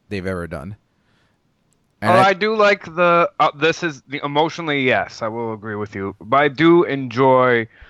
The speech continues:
Speaker 2: Jeremy Irons, Affleck, like, the quippiness, like, you know, two older, been together through hell, hell and back together, kinda just, I did like their relationship.
Speaker 1: Well, I
Speaker 2: I did
Speaker 1: think
Speaker 2: like Jeremy Irons as Alfred as a whole. I think he was very underrated.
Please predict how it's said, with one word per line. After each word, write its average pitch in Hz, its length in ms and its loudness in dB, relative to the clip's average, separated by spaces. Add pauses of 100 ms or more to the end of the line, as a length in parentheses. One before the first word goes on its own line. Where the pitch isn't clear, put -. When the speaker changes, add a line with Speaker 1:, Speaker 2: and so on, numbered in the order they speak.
(200)
Speaker 2:
Jeremy 131 280 -2
Irons, 123 420 0
Affleck, 120 520 -2
like, 113 160 -8
the 104 80 -12
quippiness, 123 720 -4
like, 110 240 -2
you 113 120 -10
know, 107 100 -6
two 120 280 -8
older, 117 580 0 (440)
been 120 200 -2
together 117 440 2
through 113 200 -10
hell, 117 260 -2 (240)
hell 117 180 -6
and 113 120 -10
back 110 200 -4
together, 110 380 -6
kinda 107 300 -10
just, - 360 -18 (920)
I 113 40 -2
did 117 180 -2
like 110 200 -2
their 98 160 -6
relationship. 85 640 -18 (300)
Speaker 1:
Well, 175 100 6
I 185 60 8
Speaker 2:
I - 20 6
did 170 80 -4
Speaker 1:
think 214 100 2
Speaker 2:
like 214 120 0
Jeremy 190 260 -2
Irons 170 260 -2
as 156 180 -2
Alfred 139 440 -4
as 117 160 -6
a 110 80 -10
whole. 113 220 -4
I 98 80 -4
think 104 180 -10
he 107 80 -10
was 101 140 -8
very 98 260 -2
underrated. 90 460 -6